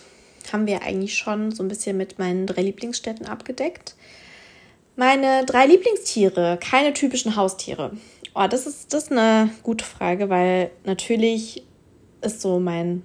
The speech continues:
Number One Tier ein Hund, <laughs> logischerweise. Ähm, ich glaube,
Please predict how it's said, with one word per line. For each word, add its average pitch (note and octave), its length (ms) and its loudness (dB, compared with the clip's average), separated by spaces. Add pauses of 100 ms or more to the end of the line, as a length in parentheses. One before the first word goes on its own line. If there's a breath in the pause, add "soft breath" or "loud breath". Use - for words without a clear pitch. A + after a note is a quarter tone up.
Number F#3 440 4
One F3 260 2
Tier F3 320 0
ein F3 140 -2
Hund, F3 380 -2
<laughs> - 60 -2
logischerweise. G3+ 1160 4 (720 loud breath)
Ähm, A#3+ 720 2 (760 soft breath)
ich - 200 -12
glaube, C#4+ 720 4